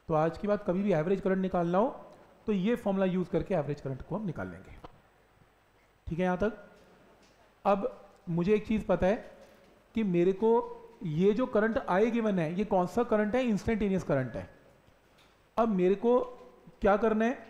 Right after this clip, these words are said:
मुझे current एसी में क्या given है? I naught sin omega t। तो मैं इसका average value निकालना चाहता हूँ, तो मैं इस I की जगह ऊपर क्या put कर दूंगा? इस I की जगह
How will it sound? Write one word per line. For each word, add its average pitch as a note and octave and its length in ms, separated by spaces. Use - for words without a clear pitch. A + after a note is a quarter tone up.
मुझे F#3 280
current A3 480
एसी G#3+ 320
में B3 120
क्या G3 200
given A3+ 240
है? A3 120
I F#3 160
naught G#3 240
sin G#3+ 160
omega G#3 300
t। G3+ 100
तो A3+ 80
मैं G#3+ 160
इसका B3 200
average G#3 480
value G3+ 220
निकालना G3 380
चाहता G3+ 280
हूँ, G3+ 140
तो G#3+ 100
मैं G#3+ 320
इस - 200
I G3+ 240
की A#3+ 100
जगह G3+ 380
ऊपर F#3 580
क्या G3 160
put A#3 220
कर A#3 140
दूंगा? G#3+ 400
इस A3+ 160
I G3 260
की A3 100
जगह F#3 360